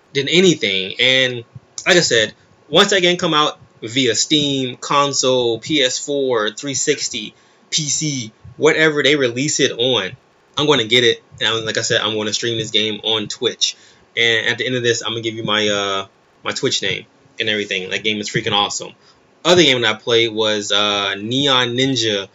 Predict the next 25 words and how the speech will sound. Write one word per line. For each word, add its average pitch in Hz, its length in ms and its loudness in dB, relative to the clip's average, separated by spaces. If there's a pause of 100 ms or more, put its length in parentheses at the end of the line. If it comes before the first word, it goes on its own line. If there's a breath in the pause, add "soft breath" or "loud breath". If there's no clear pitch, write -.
(240 soft breath)
You 110 120 -6
know, 110 200 -2
the 110 120 -4
guy 120 360 4
who 120 160 -4
made 113 200 2
that 120 200 6
game, 110 280 0
I 101 80 -4
forgot 110 240 0
his 107 120 -2
name, 104 260 -4
he 110 120 -14
said 107 220 -4
the 101 40 -6
same 107 280 -8
thing. 113 200 0
He 113 220 -14
went 113 220 -8
for 110 180 -8
more 110 160 -8
of 101 80 -10
a 98 100 -12
retro 113 300 0
style. 90 420 -6